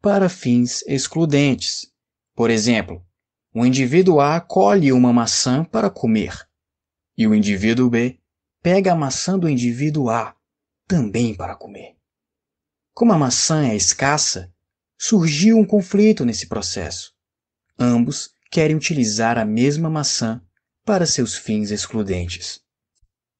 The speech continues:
Se todos os conflitos emanam do fato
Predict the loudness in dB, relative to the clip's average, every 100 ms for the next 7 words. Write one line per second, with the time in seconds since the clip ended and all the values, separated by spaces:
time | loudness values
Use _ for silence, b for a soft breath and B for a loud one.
0 | _ _ _ _ _ _ -10 -2 -2 0
1 | 2 4 4 2 0 2 0 2 2 2
2 | 0 -2 0 0 0 -2 -2 -4 0 2
3 | 2 -2 -8 -8